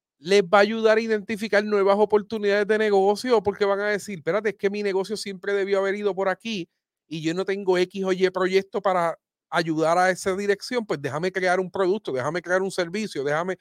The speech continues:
vas a poder identificar, vas a abrir los ojos, escuchando a tu gente, comunicando con tu personal, con tu responsabilidad social.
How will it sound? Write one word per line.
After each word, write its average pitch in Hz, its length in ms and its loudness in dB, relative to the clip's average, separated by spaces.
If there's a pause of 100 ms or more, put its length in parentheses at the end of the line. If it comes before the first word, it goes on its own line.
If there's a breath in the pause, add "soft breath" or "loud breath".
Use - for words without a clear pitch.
(260 soft breath)
vas 160 180 0
a 202 60 4
poder 220 260 2
identificar, 202 580 -2 (360)
vas 147 120 -8
a 196 40 2
abrir 202 200 -4
los 196 260 -6
ojos, 156 520 -6 (280)
escuchando 143 640 -2
a 156 40 -2
tu 147 140 -2
gente, 170 580 -2 (300)
comunicando 147 800 0
con 160 200 -2
tu 156 120 -6
personal, 156 580 -2
con 160 200 -4
tu 143 120 -6
responsabilidad 143 800 4
social. 175 720 2